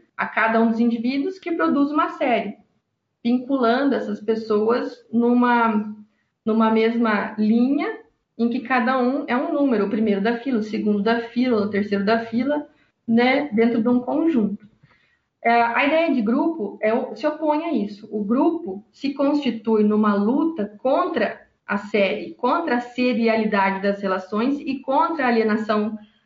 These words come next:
do indivíduo, porque pressupõe uma unidade dos sujeitos pela via da reciprocidade. Então, o grupo é antagônico à série, à serialidade. A reciprocida-, reciprocidade, deixa eu explicar o que é reciprocidade, é uma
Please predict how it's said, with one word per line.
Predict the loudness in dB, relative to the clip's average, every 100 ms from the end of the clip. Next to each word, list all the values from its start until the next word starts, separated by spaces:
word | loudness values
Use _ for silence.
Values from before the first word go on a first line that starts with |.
| -6
do | 0
indivíduo, | 2 2 2 -2 -6 -12 -20 _ _ -4
porque | -2 -2
pressupõe | 0 0 0 -4 -2 0 0 0 -6 -14 _
uma | 0 2 4
unidade | 2 2 2 2 0 0
dos | -2 -4
sujeitos | -2 0 0 0 0 -2 -4 -6 -6 -18 _ _
pela | 0 2 2 2
via | 0 0
da | 2
reciprocidade. | 0 0 -4 -8 -6 -2 0 0 -2 -8 _ _ _ _ _ _ _ _ _
Então, | 0 0 2
o |
grupo | 2 2 0 0
é |
antagônico | 0 0 0 2 2 0 -2 -4
à |
série, | -6 -4 -4 -4
à | -8
serialidade. | -6 -4 -2 -4 -6 -8 -16 _ _ _ -6
A | 0
reciprocida-, | 0 0 0 0 -2 -2 -4 -4
reciprocidade, | 0 0 0 -4 -2 0 -2 -6 -4 0 0 0 -4 -12 -16 _ _ _ _ _
deixa | -12 -10
eu |
explicar | -8 -4 0
o | 0
que | 0
é | -2
reciprocidade, | 2 0 0 -4 -2 -2 -2 -2 -2 -6 -4
é | 0
uma | 0 2 2 2 -2